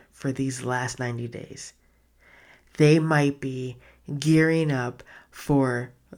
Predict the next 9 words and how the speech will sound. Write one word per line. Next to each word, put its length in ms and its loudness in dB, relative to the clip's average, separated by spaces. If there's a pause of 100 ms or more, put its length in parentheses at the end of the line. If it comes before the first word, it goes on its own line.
the 80 -14
Black 500 2
Friday, 680 0 (500)
you 100 0
know, 220 2
event 460 0
of 140 -4
the 100 -2
century. 640 -8